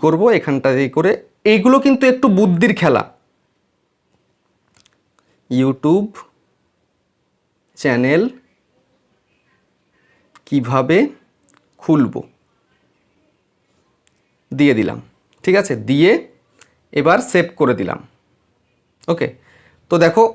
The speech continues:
আরও রয়েছে, আরও দিতে গেলে আমার টাইম লেগে যাবে, সেই জন্য ভিডিওটা বড় করছি না আমি। তো এরকম প্রথম তিনখানা কিওয়ার্ড তোমরা কিন্তু দিয়ে দেবে তোমাদের ট্যাগসের মধ্যে, তাহলে কিন্তু র্যাঙ্ক করবে তাড়াতাড়ি,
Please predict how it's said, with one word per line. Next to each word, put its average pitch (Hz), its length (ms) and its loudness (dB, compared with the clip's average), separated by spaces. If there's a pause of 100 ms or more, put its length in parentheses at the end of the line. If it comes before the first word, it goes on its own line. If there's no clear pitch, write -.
(160)
আরও 196 140 6 (100)
রয়েছে, 208 280 2 (200)
আরও 185 200 4
দিতে 185 180 -2
গেলে 180 180 4
আমার 185 200 -2
টাইম 160 160 2 (100)
লেগে 165 220 2
যাবে, 165 160 2 (100)
সেই 151 160 0
জন্য 160 120 0 (100)
ভিডিওটা 156 240 0 (100)
বড় 147 120 4 (100)
করছি 147 280 -4
না 147 140 0
আমি। 170 120 -2 (360)
তো - 100 0
এরকম 196 220 4 (220)
প্রথম 196 220 4 (120)
তিনখানা 233 340 4 (140)
কিওয়ার্ড 226 360 4
তোমরা 214 240 4
কিন্তু 220 160 0 (100)
দিয়ে 190 180 4
দেবে 220 120 4 (100)
তোমাদের 196 260 2 (100)
ট্যাগসের 180 420 2
মধ্যে, 131 260 0
তাহলে 190 260 4 (360)
কিন্তু 202 160 0 (160)
র্যাঙ্ক 208 220 4 (120)
করবে 233 200 4 (140)
তাড়াতাড়ি, 170 440 2